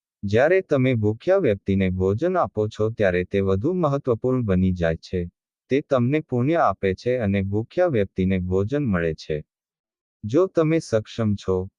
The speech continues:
તો બ્રાહ્મણોને ભોજન દાન કરો. અને ગરીબોને અન્ન કે અનાજનું દાન કરો,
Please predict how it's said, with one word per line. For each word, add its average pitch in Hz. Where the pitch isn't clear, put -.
તો 135
બ્રાહ્મણોને 147
ભોજન 113
દાન 90
કરો. 76
અને 151
ગરીબોને 147
અન્ન 117
કે 147
અનાજનું 101
દાન 95
કરો, 85